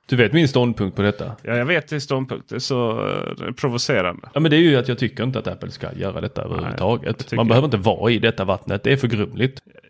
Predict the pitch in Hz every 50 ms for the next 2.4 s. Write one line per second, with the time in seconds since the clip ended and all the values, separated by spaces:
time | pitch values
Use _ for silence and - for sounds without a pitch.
0 | - - - 120 127 123 120 - - - 175 135 101 107 131 143 147 - 131 120
1 | 113 104 - 139 131 - - 180 156 120 - - 156 151 - 165 151 - - 131
2 | 120 113 113 113 113 110 110